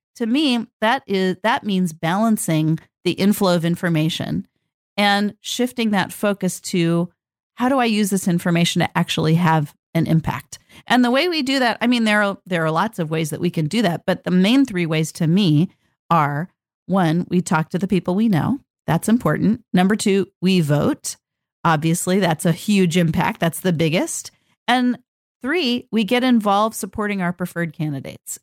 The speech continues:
And we're gonna be talking in detail about how we do that, but that's how we extend our impact beyond just,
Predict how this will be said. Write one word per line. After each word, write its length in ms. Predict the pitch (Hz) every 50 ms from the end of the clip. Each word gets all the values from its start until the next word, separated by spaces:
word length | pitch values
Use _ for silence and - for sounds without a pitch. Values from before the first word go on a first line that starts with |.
| -
And 240 | - - - 208 185 - -
we're 120 | 220 254
gonna 160 | 254 277 269
be 120 | 240 226 202
talking 400 | - 214 190 208 - 214 190 185
in 120 | 175 175
detail 320 | 160 170 175 - 196 165 170
about 220 | 156 156 - -
how 280 | 180 165 180 175 180 185
we 160 | 180 170 160
do 200 | 143 170 170 180
that, 300 | 202 226 262 285 269 _ _ _ _ _ _ _ -
but 160 | 233 226 -
that's 240 | 226 247 302 - -
how 140 | - 311
we 140 | 330 285 233
extend 520 | 190 175 - - - - - 170 175 185 180
our 140 | 170 160 -
impact 440 | - 180 185 - 202 165 170 170 - _
beyond 440 | - 175 165 165 170 175 180 180 170
just, 440 | - 170 156 160 156 - - -